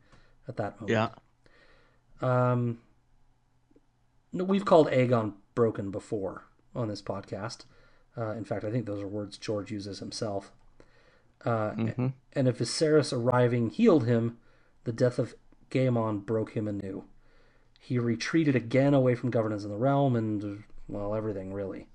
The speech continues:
Speaker 1: Um, took it, took it really hard. This is a, this is,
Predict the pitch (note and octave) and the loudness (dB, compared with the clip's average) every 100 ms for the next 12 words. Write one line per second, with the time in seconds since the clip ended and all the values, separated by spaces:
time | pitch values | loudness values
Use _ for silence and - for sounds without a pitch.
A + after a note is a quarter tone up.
0 | - - _ _ _ - G#2+ G#2 G2 F#2 | -20 -20 _ _ _ -12 -12 -12 -14 -16
1 | _ _ _ - C3+ C#3 - F3 D3+ C3 | _ _ _ -4 -2 -2 -2 2 2 4
2 | B2 A2 G#2+ F#2+ F#2 C3 C3+ B2+ - C#3+ | 2 2 -2 -4 -4 -2 -2 -2 -2 -4
3 | C#3 C3 - | -2 -2 -4